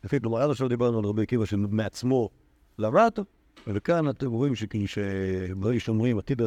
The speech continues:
רבי עקיבא, זה כאילו, כאילו מבט, מבט, אה, של ה-, המסכם על רבי עקיבא, ואז מביאים,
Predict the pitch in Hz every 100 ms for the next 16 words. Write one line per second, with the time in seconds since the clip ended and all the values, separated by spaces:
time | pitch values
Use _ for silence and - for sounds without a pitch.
0 | 95 113 107 98 113 123 196 202 143 127
1 | 139 131 147 135 123 123 - 123 117 123
2 | - 117 104 107 101 101 98 101 92 _
3 | _ _ _ - 95 98 98 104 - 135
4 | 180 170 107 64 - _ _ _ - 143
5 | 139 117 127 160 247 233 180 170 175 _
6 | - 120 151 139 123 143 143 139